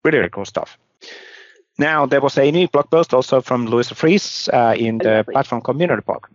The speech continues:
Speaker 2: Yeah, so she goes on with her series about how can you build Power Apps that don't look like Power Apps. So imagine that your company has specific design language that you would like to apply in your Power App.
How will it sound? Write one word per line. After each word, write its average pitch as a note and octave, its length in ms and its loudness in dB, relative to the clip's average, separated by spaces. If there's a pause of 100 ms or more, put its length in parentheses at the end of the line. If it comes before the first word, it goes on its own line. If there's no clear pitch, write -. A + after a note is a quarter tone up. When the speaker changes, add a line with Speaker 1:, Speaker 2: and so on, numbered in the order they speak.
(180)
Speaker 2:
Yeah, - 200 0
so E3 340 2
she G3 460 -8 (360)
goes F3 300 4
on C3+ 300 2
with A#2+ 220 2
her A2 440 -2 (260)
series F3 520 4 (400)
about C3+ 400 0 (100)
how - 160 -8
can A3 160 -2
you F#3+ 60 -2
build F3 180 0
Power F#2 400 0
Apps D2+ 160 -6 (220)
that G2 280 -4
don't E3 300 2
look A#2+ 240 4
like F#2+ 220 -4
Power - 400 0
Apps. - 180 -10
So A2 160 2 (260)
imagine C#3+ 500 0
that A#2+ 280 2
your G2+ 480 -2
company B2+ 380 -2
has G#2+ 280 -2
specific B2+ 580 -2
design G#2+ 500 0
language C#3 460 0
that - 220 -2
you C#3 180 6
would D3 120 6
like A#2+ 280 4
to A#2+ 80 -4
apply G#2 460 0
in G#2 120 -10
your G2 160 -6 (120)
Power E3 340 2
App. - 120 -14